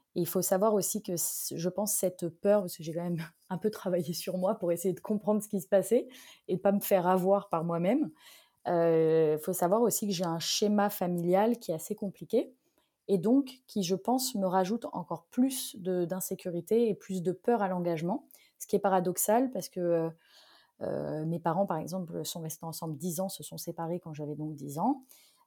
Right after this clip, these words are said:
Euh, mes grands-parents aussi, euh, c'est encore plus, euh, c'est pas du tout traditionnel pour des grands-parents, mais ils ont été ensemble deux ans,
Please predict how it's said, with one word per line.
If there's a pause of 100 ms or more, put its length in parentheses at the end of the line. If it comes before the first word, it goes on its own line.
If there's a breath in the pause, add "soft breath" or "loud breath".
(120)
Euh,
mes
grands-parents
aussi,
euh, (180)
c'est (180)
encore
plus,
euh, (680 soft breath)
c'est
pas
du
tout
traditionnel
pour
des
grands-parents,
mais
ils
ont
été
ensemble
deux
ans,